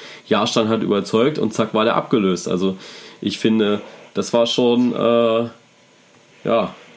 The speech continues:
sehr, sehr plötzlich. Und ich glaub dann, wenn sowas halt so schnell passiert, dann können wir uns darauf einstellen, dass nächstes Jahr bei Bayern nicht Manuel Neuer am Tor steht, sondern Sven Ulreich.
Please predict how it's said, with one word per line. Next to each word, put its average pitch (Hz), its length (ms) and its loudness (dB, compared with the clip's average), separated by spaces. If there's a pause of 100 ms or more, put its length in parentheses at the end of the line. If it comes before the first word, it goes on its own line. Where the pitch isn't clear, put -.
(640)
sehr, 113 520 2 (400)
sehr 110 280 2
plötzlich. 127 640 -2 (180)
Und 101 480 -2
ich - 100 -10
glaub 110 300 2
dann, 113 380 0 (320)
wenn 101 120 2
sowas 117 300 4
halt 110 140 2
so 110 120 2
schnell 113 200 2
passiert, 113 400 0
dann 123 120 0
können 120 140 2
wir 113 60 4
uns 117 100 -2
darauf 117 180 -2
einstellen, 117 460 0
dass 110 160 -2
nächstes 110 380 0
Jahr 110 340 2 (180)
bei 104 120 0
Bayern 107 420 2
nicht 113 300 -2
Manuel 101 280 2
Neuer 101 220 2
am 120 140 0
Tor 117 160 0
steht, 117 240 -4
sondern 107 240 0
Sven 98 200 -2
Ulreich. 95 460 0